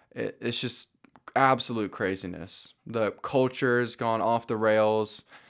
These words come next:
everything like that. And so for the Christians, we need to be the light of the world, what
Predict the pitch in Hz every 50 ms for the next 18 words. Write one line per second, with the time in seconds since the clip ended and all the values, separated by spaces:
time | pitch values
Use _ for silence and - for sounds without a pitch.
0 | _ _ _ - 127 131 135 131 139 127 120 113 107 - 110 107 107 104 95 -
1 | 113 113 110 113 - 123 117 113 113 113 107 - - - 127 123 113 117 - -
2 | - 175 165 160 - - 135 127 127 123 113 120 123 131 131 131 123 - 123 123
3 | 123 113 110 110 107 104 104 104 104 107 104 98 101 101 101 101 101 104 110 -
4 | _ _ - - - - - - _ _ - 110 113 110 104 - -